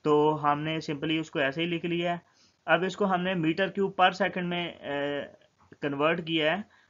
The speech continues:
तो एक लीटर में, अ, one by थाउजेंड meter cube per second होता है। तो यही simple conversion हमने apply की है। तो ये हमारा, अ, यानी, अ, discharge की जो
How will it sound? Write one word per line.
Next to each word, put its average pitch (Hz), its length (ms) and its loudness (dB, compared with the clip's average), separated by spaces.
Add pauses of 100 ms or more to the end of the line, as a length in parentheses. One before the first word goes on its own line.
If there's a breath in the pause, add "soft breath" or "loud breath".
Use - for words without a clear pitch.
(140 soft breath)
तो 175 220 -2
एक 175 200 2
लीटर 170 360 0
में, 175 160 -2 (300)
अ, 156 360 0 (500)
one 151 300 2
by 165 300 4 (640)
थाउजेंड 151 540 2
meter 151 220 -4
cube 170 220 -2
per 151 180 4
second 180 240 -2
होता 170 320 0
है। 170 120 -6 (260 soft breath)
तो 160 180 0
यही 156 280 0
simple 165 300 -4
conversion 160 500 -2
हमने 151 240 -2
apply 147 400 2
की 170 200 -6
है। 165 140 -2
तो 165 180 -4
ये 160 120 0
हमारा, 151 500 0 (320 soft breath)
अ, 135 220 -8
यानी, 147 640 -2
अ, 143 100 -2
discharge 147 640 0
की 175 380 -6
जो 135 440 -4